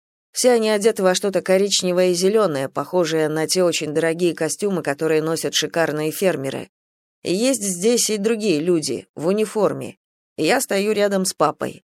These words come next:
Он разговаривает с одним из них обо мне. Оказывается, у того есть пятнадцатилетняя дочь.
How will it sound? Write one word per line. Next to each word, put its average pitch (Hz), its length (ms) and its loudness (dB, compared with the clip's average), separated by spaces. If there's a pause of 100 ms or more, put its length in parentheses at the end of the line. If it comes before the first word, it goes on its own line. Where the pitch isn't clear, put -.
Он 190 200 4
разговаривает 185 680 4
с - 80 -4
одним 175 320 0
из 165 120 -2
них 175 200 -2
обо 180 220 0
мне. 165 340 -4 (520)
Оказывается, 185 680 0
у 175 60 0
того 196 300 2
есть 190 340 0
пятнадцатилетняя 185 880 -2
дочь. 175 340 0